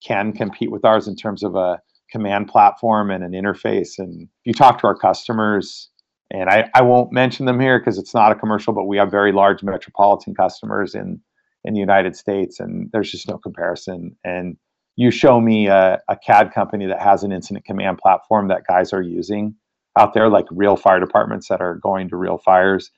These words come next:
using, and I will buy a steak dinner, because I don't think it's happening by and large. They're either just sticking with pencil and paper tactical worksheets,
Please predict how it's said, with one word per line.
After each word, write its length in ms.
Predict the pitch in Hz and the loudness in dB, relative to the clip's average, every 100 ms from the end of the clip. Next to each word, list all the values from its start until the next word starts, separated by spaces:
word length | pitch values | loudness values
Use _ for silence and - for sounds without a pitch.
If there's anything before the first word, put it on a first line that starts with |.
| _ _ - | _ _ -2
using, 460 | 104 87 101 92 | 0 0 -2 -2
and 160 | 90 90 | -4 0
I 120 | 90 | 2
will 400 | 90 90 90 - | 2 0 0 -2
buy 200 | 95 95 | 2 2
a 60 | 87 | 2
steak 340 | - 95 78 | -2 -8 -8
dinner, 400 | - 87 85 85 _ | -10 -12 -14 -18 _
because 440 | - 90 98 90 98 87 | -12 -4 -4 -2 -4 -2
I 80 | 92 | 0
don't 240 | 92 92 - | 0 -4 -8
think 160 | 92 | -8
it's 380 | 92 - - - _ _ _ | -8 -12 -14 -20 _ _ _
happening 640 | - 104 - 92 90 85 - _ | 2 4 4 -4 -8 -14 -16 _
by 160 | 92 85 | -4 -4
and 140 | 90 | -6
large. 320 | 92 87 87 | -6 -6 -6
They're 140 | 101 92 | -8 -6
either 260 | 95 92 | -6 -6
just 220 | 90 90 - | -6 -10 -8
sticking 400 | - 101 98 92 | -6 -6 -8 -8
with 180 | 90 85 _ _ _ | -8 -10 _ _ _
pencil 260 | 117 110 113 | -4 -2 -4
and 80 | 104 | 0
paper 420 | 117 - 104 95 | -2 0 0 -2
tactical 500 | - 104 - - 101 | 2 0 0 -2 0
worksheets, 460 | 110 123 - 156 | 2 0 0 -2